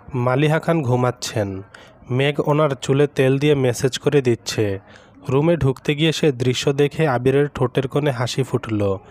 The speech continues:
আলী আহমদ খান বিছানায় শুয়ে নিরুদ্যম কণ্ঠে বললেন, "আবির,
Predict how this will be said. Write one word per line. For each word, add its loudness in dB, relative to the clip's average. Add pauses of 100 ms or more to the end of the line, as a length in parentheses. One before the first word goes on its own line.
(440)
আলী 2
আহমদ 2
খান 0
বিছানায় 0
শুয়ে 0
নিরুদ্যম 0
কণ্ঠে 0
বললেন, 0 (480)
"আবির, 0